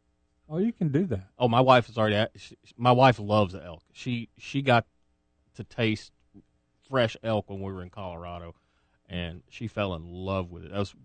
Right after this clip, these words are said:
Speaker 2: really the first wild game she ever had, and she, she keeps asking me, "Hey, when are you gonna, when are you gonna get drawn for an elk?" I'm like, "I'm working on it."
Speaker 1: Um, have,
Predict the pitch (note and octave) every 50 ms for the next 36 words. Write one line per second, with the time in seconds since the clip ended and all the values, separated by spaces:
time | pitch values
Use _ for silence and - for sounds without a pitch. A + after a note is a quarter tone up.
0 | _ _ C#3+ C#3+ C#3 B2 A2 G2+ G2 - A#2+ G#2+ - - G#2+ G#2 G2 F#2+ F#2+ F#2
1 | F#2+ F#2+ F#2+ F#2 - G2 F#2 F2 F2 F2+ F#2 F#2 F2+ E2+ - _ _ _ _ _
2 | _ _ _ _ - F2+ F2+ F2+ E2+ E2+ F2 - _ _ _ _ _ _ - G#2+
3 | G2+ F#2 F#2+ - _ - - A2 - A2+ G2 - G2+ G2 F#2 - - E2+ F2 -
4 | C3 A#2 G2+ A2 C3+ D3 D3 C#3 C3+ C3+ A#2 - _ - A#2+ C3 C3+ C3 B2+ B2+
5 | A#2 A#2+ - - G#2 G2+ A2 A2 A2 G#2+ - - F#2+ F#2 G2+ G#2+ F2+ E2+ - F2+
6 | F2 F#2 - _ _ - G#2 G#2+ A#2+ B2+ G#2+ - F2+ F2+ F2+ - - _ _ _
7 | _ _ _ _ _ _ _ _ _ _ _ _ _ _ _ _ _ _ C#3 C3+
8 | C3+ C3 B2 A#2+ A#2 A2 A2 G#2+ G2+ - _ _ _ _ _ _ _ _ _ _
9 | _ _ _ _ _ _ _ _ _ _ _ _ _ _ _ _ _ _ _ C#3+
10 | C#3+ C#3